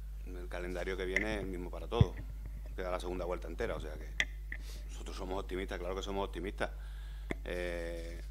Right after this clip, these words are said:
hace poco tiempo estábamos a cuatro puntos de la salvación. Tenemos un partido importante mañana, ilusionante, como es el, la Copa del Rey, una competición que, bueno, que,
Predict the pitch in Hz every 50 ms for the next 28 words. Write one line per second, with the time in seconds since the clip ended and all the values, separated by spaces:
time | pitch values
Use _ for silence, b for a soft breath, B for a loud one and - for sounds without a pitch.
0 | - - - 92 90 - - 92 92 92 92 90 92 90 95 90 92 85 101 98
1 | - 101 - - 107 107 104 98 95 92 90 87 90 90 87 85 85 87 87 -
2 | 90 85 82 80 - 85 - 90 - 87 104 117 - - - - - - - -
3 | - - - - 90 82 82 82 82 87 85 80 85 90 90 85 90 87 - -
4 | 92 90 90 87 87 87 87 90 90 90 90 85 - 92 90 - 95 98 92 -
5 | 95 92 95 104 117 123 135 143 151 151 147 - - - - 90 90 90 87 -
6 | 92 87 107 120 123 - 151 143 131 110 98 90 87 92 92 92 90 85 - -
7 | - - - - - - - - 95 95 95 101 113 123 135 156 175 - b b
8 | b b b b b b b b b b b b b b b b b b b -
9 | - - - - - - 101 101 95 98 87 98 90 92 - - 107 107 98 -
10 | 104 98 95 95 95 95 92 92 95 120 135 -